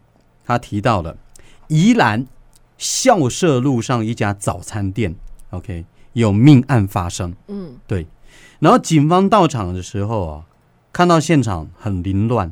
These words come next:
Speaker 2: 嗯。
Speaker 1: 有人打斗过啊。其中厕所摆了一张很普通的红色塑胶椅，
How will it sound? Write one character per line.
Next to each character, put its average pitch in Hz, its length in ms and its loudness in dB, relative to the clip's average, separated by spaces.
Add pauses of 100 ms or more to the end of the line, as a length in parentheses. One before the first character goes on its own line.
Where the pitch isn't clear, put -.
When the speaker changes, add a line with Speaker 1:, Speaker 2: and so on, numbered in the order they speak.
Speaker 2:
嗯。 185 300 -12
Speaker 1:
有 110 120 -2
人 120 220 2
打 - 300 -2
斗 131 180 2
过 101 260 -2 (320)
啊。 80 200 -10 (280)
其 - 160 0
中 247 160 4
厕 240 280 4
所 85 280 -6 (440)
摆 135 200 6
了 151 140 2
一 208 160 -2
张 175 240 0
很 160 260 0
普 107 240 -6
通 127 220 -2
的 123 100 -2
红 131 320 -2
色 151 200 0
塑 127 280 -4
胶 101 260 -2
椅， 76 180 -14